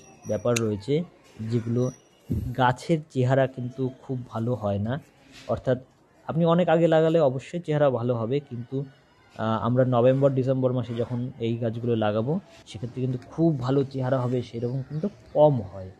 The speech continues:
হবে না কেন? হবে। সেক্ষেত্রে কিন্তু যদি চেহারা গাছের ভালো হয়ে যায়, তবে কিন্তু ফুল আসতে দেরি হবে। এবং যদি দেখেন যে গাছের, আহ, পাতাগুলো এক জায়গায় স্থির হয়ে গেছে, নতুন পাতা খুব কম বেরোচ্ছে, সেক্ষেত্রে বুঝবেন যে খুব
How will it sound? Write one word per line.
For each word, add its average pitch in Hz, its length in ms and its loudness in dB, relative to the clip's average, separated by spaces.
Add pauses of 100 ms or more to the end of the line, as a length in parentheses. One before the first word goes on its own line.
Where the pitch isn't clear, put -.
(260)
হবে 170 140 2
না 196 100 2
কেন? 208 160 -2 (220)
হবে। 127 240 0 (420)
সেক্ষেত্রে 127 320 -4
কিন্তু 165 320 -2 (120)
যদি 127 180 0 (100)
চেহারা 143 300 4
গাছের 160 260 0
ভালো 147 260 2
হয়ে 147 140 4
যায়, 139 200 0 (340)
তবে 120 160 -2
কিন্তু 147 260 -4
ফুল 143 200 -4
আসতে 135 260 -2
দেরি 101 220 -2
হবে। 92 260 -8 (400)
এবং 127 220 -2 (680)
যদি 135 220 0
দেখেন 131 460 0
যে 147 200 2 (140)
গাছের, 127 320 -2 (340)
আহ, 107 380 -2 (200)
পাতাগুলো 135 400 2
এক 123 100 4
জায়গায় 127 240 2
স্থির 127 320 -6
হয়ে 127 180 0
গেছে, 120 200 0
নতুন 120 380 -4
পাতা 123 200 -2
খুব 170 200 -8 (120)
কম 131 200 2
বেরোচ্ছে, 127 400 -2 (300)
সেক্ষেত্রে 131 400 -6
বুঝবেন 131 380 2
যে 139 120 2 (260)
খুব 170 100 -6